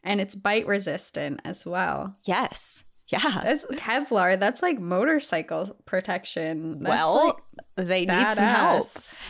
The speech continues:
Speaker 2: And there's other
Speaker 1: Yeah.
Speaker 2: things, if you really wanna get into this. <laughs> I, I don't know why I know so much about this, but there's also, I think there, you might actually, if you have Google up right now, I think they might be called coyote rollers, but they're literally these atta-, attachments you can put up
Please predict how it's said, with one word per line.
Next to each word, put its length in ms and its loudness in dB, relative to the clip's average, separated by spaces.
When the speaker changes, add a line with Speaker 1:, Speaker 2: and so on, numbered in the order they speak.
Speaker 2:
And 260 2
there's 440 4
other 240 6
Speaker 1:
Yeah. 80 0
Speaker 2:
things, 400 4
if 100 -2
you 120 -4
really 300 4
wanna 200 2
get 100 2
into 220 -2
this. 340 0
<laughs> 160 -14
I, 300 0
I 80 0
don't 100 0
know 80 4
why 200 2
I 100 0
know 160 -4
so 160 -6
much 160 -6
about 220 -2
this, 220 0
but 220 2
there's 200 2
also, 640 2
I 100 0
think 440 0
there, 240 2
you 180 2
might 180 4
actually, 400 2
if 140 -2
you 80 0
have 220 -2
Google 300 -4
up 180 -2
right 180 0
now, 280 0
I 120 -10
think 220 4
they 100 4
might 220 4
be 100 0
called 380 2
coyote 640 0
rollers, 640 2
but 180 -2
they're 200 2
literally 500 2
these 240 -4
atta-, 360 -2
attachments 720 -2
you 60 -4
can 160 -6
put 180 -4
up 220 0